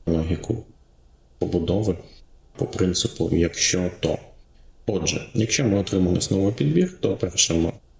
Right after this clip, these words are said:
запитанням, яке ми відправляємо даному потенційному покупцю буде надіслати повідомлення, і дане повідомлення буде таке, як ваше ім'я.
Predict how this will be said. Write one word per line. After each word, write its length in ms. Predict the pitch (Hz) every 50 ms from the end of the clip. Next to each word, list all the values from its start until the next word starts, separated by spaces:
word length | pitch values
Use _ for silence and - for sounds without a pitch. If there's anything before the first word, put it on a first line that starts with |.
| - - - - - - - - -
запитанням, 640 | 104 95 98 - - 117 - 151 170 175 156 135 107
яке 180 | 95 - -
ми 120 | 92 90 85
відправляємо 840 | 90 - - - 98 92 92 92 85 82 82 80 78 80 82 80 82 - - - -
даному 800 | - 71 82 82 85 85 85 85 82 82 82 82 82 82 80 - - - - - - - - - - - - - - - - - - 107
потенційному 560 | - - 95 90 - - 82 82 82 87 92
покупцю 520 | - - - - - - - - - 180
буде 220 | 135 117 113 117 95
надіслати 560 | 85 82 76 - - - 98 85 78 - -
повідомлення, 680 | - 113 113 135 143 170 180 170 147 120 107 104 98 - - - - - - - - _ _ _ - - - - - - -
і 80 | 127 127
дане 260 | 104 95 87 85 80
повідомлення 600 | - 87 82 85 87 - - - - 82 82 80
буде 260 | 78 80 87 - 76
таке, 260 | - - - - -
як 160 | 143 139 -
ваше 320 | - - - - - - - -
ім'я. 240 | 82 - - 113